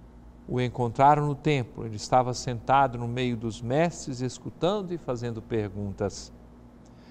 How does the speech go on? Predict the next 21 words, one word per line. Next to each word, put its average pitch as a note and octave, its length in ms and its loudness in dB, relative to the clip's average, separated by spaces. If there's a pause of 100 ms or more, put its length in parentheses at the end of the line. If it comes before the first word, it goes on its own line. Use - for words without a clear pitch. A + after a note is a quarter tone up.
(320)
Todos E3+ 460 8
que F3+ 140 4
ouviam E3 320 2
o D#3+ 40 0
menino D#3 420 0
estavam C3 420 0
maravilhados D#3 1120 2 (540)
com D3 180 2
a C3+ 80 2
sua C#3+ 260 0
inteligência B2 760 -4
e - 20 -10
suas A#2 320 -8
respostas. - 1040 -8 (880)
Ao A#2 160 2
vê-lo, D#3 320 4
seus D3 360 -2
pais C#3+ 260 4
ficaram B2+ 380 0
muito E3 280 -4
admirados. D3 800 0